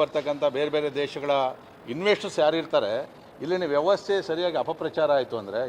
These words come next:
ಯಾರು ಇನ್ವೆಸ್ಟರ್ಸ್ ಬರೋದಿಲ್ಲ. ಇದರಿಂದ ಅವ್ರ ಬಿಸಿನೆಸ್‌ಗೂ ಕೂಡ ಹೊಡೆತ ಆಗ್ತದೆ, ನಮ್ಮ ಆರ್ಥಿಕತೆಗೂ ಕೂಡ ಹೊಡೆತ ಆಗ್ತದೆ. ಈ ದೃಷ್ಟಿಯಲ್ಲಿ ಹೇಳಿರೋದನ್ನು ಅದನ್ನು ಅವರು ಸ್ಪೋರ್ಟಿವ್ ಆಗಿ ತಗೊಬೇಕೇ ಹೊರತು ಇಲ್ಲಿ ಏನಾಗೈತೆ ಅಂದರೆ ಒಬ್ಬರು ವಿರೋಧ ಮಾಡ್ರೆ ಎಲ್ಲರೂ ವಿರೋಧ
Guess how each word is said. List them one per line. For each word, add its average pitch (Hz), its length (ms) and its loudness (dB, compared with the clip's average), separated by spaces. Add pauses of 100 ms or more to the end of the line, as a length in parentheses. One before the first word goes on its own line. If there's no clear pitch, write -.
ಯಾರು 135 240 2
ಇನ್ವೆಸ್ಟರ್ಸ್ 135 500 -8
ಬರೋದಿಲ್ಲ. 131 380 2 (540)
ಇದರಿಂದ 175 260 0 (100)
ಅವ್ರ 175 200 6
ಬಿಸಿನೆಸ್‌ಗೂ 175 440 -4
ಕೂಡ 165 160 2
ಹೊಡೆತ 151 280 0
ಆಗ್ತದೆ, 180 260 -4 (100)
ನಮ್ಮ 131 140 -4 (140)
ಆರ್ಥಿಕತೆಗೂ 135 600 -4
ಕೂಡ 151 80 -6 (260)
ಹೊಡೆತ 113 300 -2
ಆಗ್ತದೆ. 98 260 -6 (420)
ಈ - 20 0 (120)
ದೃಷ್ಟಿಯಲ್ಲಿ 185 420 2
ಹೇಳಿರೋದನ್ನು 160 500 2
ಅದನ್ನು 147 260 0 (220)
ಅವರು 135 220 -2
ಸ್ಪೋರ್ಟಿವ್ 180 420 2
ಆಗಿ 170 140 0
ತಗೊಬೇಕೇ 143 440 0
ಹೊರತು 139 260 -4 (600)
ಇಲ್ಲಿ 156 220 -2
ಏನಾಗೈತೆ 185 480 4
ಅಂದರೆ 180 140 2 (140)
ಒಬ್ಬರು 175 360 6
ವಿರೋಧ 190 300 8 (120)
ಮಾಡ್ರೆ 190 180 4 (100)
ಎಲ್ಲರೂ 123 360 6
ವಿರೋಧ 147 220 4